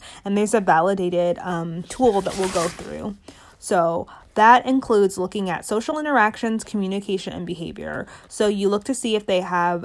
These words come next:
a limited eye contact, difficulty with developing relationships with peers, and to see if they don't engage in pretend play activities. With communication, you'll see if they, um, have c-,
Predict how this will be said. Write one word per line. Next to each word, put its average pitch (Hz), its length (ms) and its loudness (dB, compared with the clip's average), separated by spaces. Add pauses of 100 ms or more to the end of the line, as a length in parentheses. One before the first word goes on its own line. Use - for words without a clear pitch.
a 170 140 -2
limited 170 340 -4
eye 180 180 2
contact, 208 680 0
difficulty 190 500 -6
with 180 140 -6
developing 165 440 -8
relationships 170 540 -8
with 156 140 -14
peers, 196 440 -2 (280)
and 190 100 -2
to 180 40 -4
see 202 160 0
if 185 60 0
they 185 120 -2
don't 175 360 -2
engage 170 520 -2
in 180 100 -8
pretend 165 380 -6
play 156 160 -6
activities. 120 640 -12 (260)
With 196 140 -4
communication, 208 800 0
you'll 190 140 -4
see 196 260 0
if 185 140 -6
they, 175 340 0 (300)
um, 180 160 2
have 170 420 -2
c-, - 80 -12